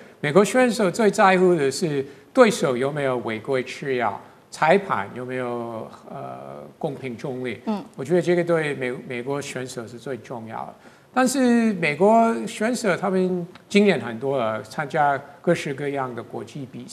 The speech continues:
Speaker 1: 呃，比赛，所以，呃，他们如果，呃，不管是中国大陆或其他的国家，呃，能打进去最强国家之一，我觉得美-，美国人是可以接受的，
Speaker 2: 嗯。
Speaker 1: 不是不能接受的事情。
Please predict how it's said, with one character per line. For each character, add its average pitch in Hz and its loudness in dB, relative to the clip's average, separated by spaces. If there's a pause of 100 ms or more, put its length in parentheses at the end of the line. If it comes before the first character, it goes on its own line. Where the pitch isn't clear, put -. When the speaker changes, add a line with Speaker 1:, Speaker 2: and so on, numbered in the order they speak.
(120)
Speaker 1:
呃， 151 -10 (220)
比 131 -14
赛， 123 -4 (540)
所 202 8
以， 185 8
呃， 147 4
他 175 4
们 185 2 (320)
如 208 2
果， 165 8 (360)
呃， 131 0 (680)
不 196 -2
管 151 4
是 175 -6
中 170 2
国 151 0
大 147 4
陆 143 -2
或 131 -2
其 - -8
他 165 0
的 156 -2
国 131 -4
家， 139 2 (440)
呃， 127 -6
能 165 2 (100)
打 101 0
进 151 0
去 139 -2 (160)
最 170 0
强 120 -2 (200)
国 143 -4
家 135 2
之 131 -10
一， 123 -6
我 113 -8
觉 220 -2
得 240 4
美-， 156 2 (100)
美 160 -2
国 254 4
人 233 0
是 - -4
可 180 -6
以 170 0
接 135 -6
受 - -10
的， 302 2
Speaker 2:
嗯。 240 2 (120)
Speaker 1:
不 202 4
是 208 -2
不 151 -2
能 127 -4
接 120 -6
受 123 -10
的 135 -16
事 131 -12
情。 - -16